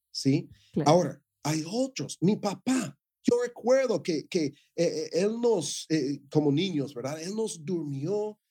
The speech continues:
Speaker 1: este, y, y después, yo recuerdo que a veces tenía que ir al baño a las once y media, doce de la, de medianoche, y yo recuerdo que él estaba en,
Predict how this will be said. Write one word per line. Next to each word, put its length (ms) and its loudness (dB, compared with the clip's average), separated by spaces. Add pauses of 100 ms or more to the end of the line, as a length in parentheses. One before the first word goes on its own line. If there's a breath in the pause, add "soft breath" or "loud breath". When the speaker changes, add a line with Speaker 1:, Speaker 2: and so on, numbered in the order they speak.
(280)
Speaker 1:
este, 600 0
y, 320 -2
y 20 2
después, 760 0
yo 180 0
recuerdo 400 -2
que 140 2
a 100 -2
veces 400 -4
tenía 380 4
que 120 0
ir 220 -2
al 140 -6
baño 440 -4
a 80 -4
las 200 -6
once 280 -4
y 60 0
media, 420 2
doce 340 0
de 140 0
la, 180 -6
de 260 0 (240 loud breath)
medianoche, 840 4 (340 soft breath)
y 120 -6
yo 160 -6
recuerdo 420 -4
que 200 -2
él 100 0
estaba 480 2
en, 120 0